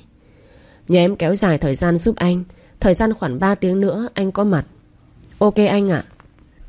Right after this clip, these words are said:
Nhớ tới khả năng ông Mạnh tới trước, anh nói, "Khoảng hai tiếng đồng hồ nữa sẽ có người tới tìm ông ta.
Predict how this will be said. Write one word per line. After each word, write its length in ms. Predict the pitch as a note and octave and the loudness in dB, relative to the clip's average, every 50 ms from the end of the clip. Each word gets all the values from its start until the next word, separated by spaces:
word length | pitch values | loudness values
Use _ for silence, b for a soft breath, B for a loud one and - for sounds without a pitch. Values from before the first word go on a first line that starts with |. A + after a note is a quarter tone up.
| - - | -8 -2
Nhớ 200 | - F3+ G3 F3 | 2 4 4 4
tới 240 | E3+ F3 E3 E3 G3 | 4 2 2 0 0
khả 160 | G3+ - E3+ | 0 -4 -4
năng 260 | C3+ D3+ F#3+ G3 G3 - | -4 -2 -2 -2 -2 -2
ông 240 | - G3 F#3 F#3 | -2 -2 -2 -2
Mạnh 180 | F3+ D3+ F#2 A#2 | -2 -2 -4 -4
tới 220 | - D#3+ D#3+ F#3+ | -2 0 0 0
trước, 380 | G3 - A#3 A#3+ B3+ A#3+ - - | 0 0 0 0 0 -2 -6 -6
anh 200 | - F3+ F3+ F3 | -2 0 0 2
nói, 320 | E3 D3+ D3 D#3 F#3+ A#3 - _ b b b b b b b b b b b b b b | 2 0 0 0 -2 -4 -8 _ b b b b b b b b b b b b b b
"Khoảng 220 | - - D#3 D3 | -2 -2 0 0
hai 160 | E3 G3+ G#3 | 0 0 -2
tiếng 240 | F#3+ - E3 F3 A#3 | 0 0 0 2 2
đồng 180 | A3+ F#3+ D#3+ D3+ | 2 2 2 2
hồ 180 | E3 D#3+ D3+ | 2 2 2
nữa 320 | C#3+ D3+ D#3+ - F#3+ A#3 C4 - b b b b b b b b b b | 2 2 0 -2 -2 -6 -8 -10 b b b b b b b b b b
sẽ 200 | b - - A#3+ | b -2 0 0
có 240 | A#3+ - F3+ D#3 E3+ | 0 0 0 0 0
người 180 | A3+ B3+ G3 - | 0 0 -2 -2
tới 120 | - D#3+ | -2 -2
tìm 220 | D#3+ G#3+ F#3 D3+ | 0 0 0 2
ông 180 | F#3+ E3+ F#3 F3+ | 0 0 -2 -2
ta. 300 | - F3 E3+ E3 E3+ F3 | -2 -2 -2 -2 -2 -6